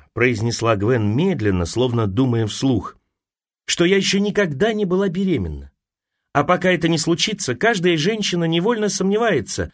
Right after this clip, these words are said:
она не уверена в себе, а вдруг ей это не дано? И когда неожиданно открывается, как мне сейчас,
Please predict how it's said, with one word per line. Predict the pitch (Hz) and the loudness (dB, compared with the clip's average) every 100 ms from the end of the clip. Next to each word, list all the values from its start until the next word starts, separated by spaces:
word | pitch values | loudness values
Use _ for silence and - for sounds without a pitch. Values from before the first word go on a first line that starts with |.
| _ | _
она | - 135 196 190 | -4 0 2 2
не | 180 190 | 2 0
уверена | 208 214 247 214 | 0 0 0 -2
в | 196 | -2
себе, | 254 202 107 - _ _ _ | -2 0 -2 -4 _ _ _
а | 170 | -2
вдруг | 151 123 175 294 - | -2 0 0 0 0
ей | 208 214 - | -4 -4 -2
это | 190 180 | 0 0
не | 165 170 | 0 0
дано? | 165 156 92 76 _ _ _ _ _ _ _ _ _ | 0 0 -4 -8 _ _ _ _ _ _ _ _ _
И | 151 | -2
когда | 147 147 131 143 | 0 2 2 2
неожиданно | 127 120 151 143 127 | 2 2 0 0 0
открывается, | 113 - 120 165 156 98 110 | -2 -2 0 0 0 0 -2
как | 101 110 | -2 -2
мне | 120 147 139 | 0 0 0
сейчас, | - 101 160 156 - | -2 -4 -4 -4 -8